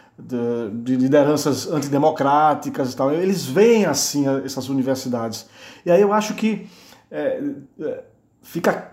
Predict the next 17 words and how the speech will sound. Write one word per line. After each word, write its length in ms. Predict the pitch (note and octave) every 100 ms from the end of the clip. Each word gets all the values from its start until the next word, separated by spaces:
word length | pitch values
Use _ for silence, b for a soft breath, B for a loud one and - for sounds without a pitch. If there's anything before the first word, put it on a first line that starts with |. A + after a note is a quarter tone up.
| -
evidente, 680 | D#3+ D#3+ C#3+ C#3+ F#3+ G3+ D#3+
assim, 220 | - C3+
várias 480 | G#2+ B2+ E3+ G3 C#3+
medidas 720 | E3 D3 A#2+ F3 G3 D#3+ C3+
e 40 |
várias 300 | C#3 E3 F3
ações 420 | F3 - - F#3+ G#3
estão 160 | -
sendo 200 | - D#3
tomadas 460 | D3 C3 B2 A#2 A2+
pelo 240 | - F#3
governo 420 | D#3+ C3 C3+ C3
e 40 | B2+
pelos 240 | C#3 C3+
extremistas 640 | B2 C3 A#2+ C3 C3+ C3
bolsonaristas, 920 | A2+ C3 C3 C3 B2+ C3 F#3 D3 B2+ - B B B B B -
indicam 720 | G#3 D3+ C4 B3+ F3 C3+ A2